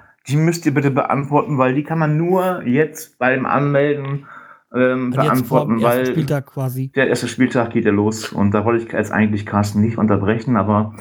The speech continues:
Speaker 1: Carsten, wir beide haben's irgendwie, ne? Mit der Unterbrechen, das ist bei uns, äh, noch jetzt ganz ruhig, es fängt erst gerade erst an.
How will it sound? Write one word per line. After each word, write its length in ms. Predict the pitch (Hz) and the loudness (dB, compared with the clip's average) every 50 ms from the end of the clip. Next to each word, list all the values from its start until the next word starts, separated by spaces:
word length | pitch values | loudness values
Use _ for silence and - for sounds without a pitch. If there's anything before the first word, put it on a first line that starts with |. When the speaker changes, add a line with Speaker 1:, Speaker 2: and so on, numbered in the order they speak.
| - - - - | -18 -18 -18 -12
Speaker 1:
Carsten, 400 | - - 120 123 - - 127 110 | -4 0 0 0 0 2 0 2
wir 100 | 104 98 | 2 2
beide 340 | 101 107 131 156 151 120 117 | 2 2 2 2 2 0 0
haben's 220 | 151 185 202 208 - | 0 0 0 -2 -4
irgendwie, 320 | - - 87 87 82 87 | -6 -4 -4 -2 -2 0
ne? 220 | 87 104 151 202 | 0 2 2 2
Mit 140 | 196 147 127 | 2 2 2
der 40 | 117 | 2
Unterbrechen, 580 | 101 104 104 101 95 101 135 - - 220 208 190 | 2 2 0 0 0 -2 -2 0 2 0 2 2
das 140 | 180 170 | 0 -2
ist 160 | - 170 - - | -2 -4 -2 0
bei 80 | 160 | 0
uns, 420 | - - 165 175 170 - - - - | 0 2 0 0 0 -2 -4 0 0
äh, 180 | 170 170 165 160 | 2 2 2 0
noch 160 | 160 156 165 | 0 0 0
jetzt 180 | 165 165 165 | -2 -2 0
ganz 220 | - 147 143 127 117 | 0 0 0 0 0
ruhig, 340 | 117 131 151 170 190 180 147 | 2 2 2 2 0 -2 -4
es 80 | 135 - | -8 -8
fängt 280 | - - 147 160 160 - | -6 -8 -8 -6 -4 -2
erst 140 | 87 123 120 | -2 -2 0
gerade 220 | - 127 139 131 | 0 -2 -2 0
erst 240 | 80 95 113 113 92 | -2 -4 -4 -2 -2
an. 480 | 78 104 131 143 151 160 160 165 - | 0 0 0 0 -2 -2 -4 -6 -8